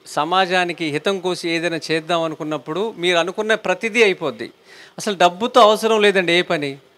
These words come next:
అన్నీ జరిగిపోతాయి. మీరు మనసు పెట్టి సమయాన్ని ఇస్తే చాలు. సమయం ఇచ్చినోడు గొప్పోడు. డబ్బు అనేది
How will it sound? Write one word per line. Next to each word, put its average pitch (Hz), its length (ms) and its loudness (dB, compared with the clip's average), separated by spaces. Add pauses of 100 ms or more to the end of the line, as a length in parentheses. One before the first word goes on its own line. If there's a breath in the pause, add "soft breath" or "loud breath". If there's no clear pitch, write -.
(260)
అన్నీ 208 320 -2
జరిగిపోతాయి. 165 460 -4
మీరు 165 160 -2
మనసు 156 340 -2
పెట్టి 190 280 -2
సమయాన్ని 180 560 4
ఇస్తే 170 240 -2 (100)
చాలు. 123 220 2 (680)
సమయం 202 440 2
ఇచ్చినోడు 196 400 -2
గొప్పోడు. 156 420 -4 (640)
డబ్బు 143 320 -4
అనేది 175 280 2